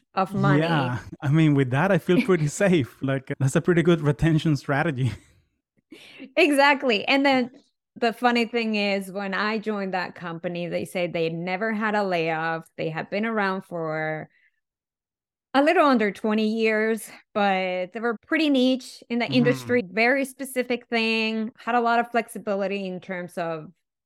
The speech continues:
Speaker 1: the different markets that they could serve.
Speaker 2: Okay.
Speaker 1: So had some stability in there. So that was great until two thousand and fifteen came around and they didn't have a good year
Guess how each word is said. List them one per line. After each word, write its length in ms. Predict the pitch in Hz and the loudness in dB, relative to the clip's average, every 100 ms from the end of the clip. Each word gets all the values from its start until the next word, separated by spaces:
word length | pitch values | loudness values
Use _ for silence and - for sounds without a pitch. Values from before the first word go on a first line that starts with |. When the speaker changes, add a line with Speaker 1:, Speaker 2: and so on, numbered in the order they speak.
| - | -12
Speaker 1:
the 140 | 175 - | -12 -6
different 520 | 226 220 214 202 190 | -4 -4 -2 -2 -2
markets 480 | 185 190 208 233 214 | -2 -2 0 -2 -2
that 160 | 226 202 | -4 -2
they 120 | 202 | -4
could 240 | 196 202 | -6 -8
serve. 640 | - 226 214 240 262 247 - _ _ - | -8 -2 0 2 2 -2 -14 _ _ -18
Speaker 2:
Okay. 120 | 151 | -16
Speaker 1:
So 180 | - 190 | -6 -4
had 280 | 185 185 - | -2 -6 -6
some 140 | 175 | -12
stability 640 | - - 214 226 240 233 233 | -12 -12 -2 2 2 0 -2
in 100 | 220 | -4
there. 380 | 214 214 208 - _ _ _ _ _ _ _ _ | -2 -4 -4 -10 _ _ _ _ _ _ _ _
So 100 | - 226 | -2 4
that 200 | 220 285 | 4 4
was 160 | 302 | 0
great 540 | 262 202 180 247 494 - _ _ _ _ _ _ - | 0 0 2 2 0 -4 _ _ _ _ _ _ -2
until 1160 | 254 269 262 - 247 233 226 220 220 226 240 - _ _ _ | 0 0 -2 0 2 2 0 -2 -4 -8 -10 -14 _ _ _
two 120 | - 214 | -10 -4
thousand 320 | 214 220 214 | -4 -2 -4
and 140 | 202 | -4
fifteen 560 | 196 185 - 196 196 185 | -4 -8 -8 -6 -6 -6
came 320 | - 180 175 | -6 -6 -4
around 720 | 180 175 165 165 214 320 349 - _ _ _ | -6 -4 -6 -4 -2 -2 -4 -10 _ _ _
and 560 | 180 180 175 180 175 - - | -4 -2 -2 -4 -6 -12 -12
they 280 | 165 190 | -4 -4
didn't 280 | 196 214 214 | -4 -4 -6
have 200 | 175 196 | -6 -8
a 40 | 185 | -8
good 260 | - 202 | -6 -6
year 560 | 220 180 165 180 247 | -4 -4 -2 -2 -4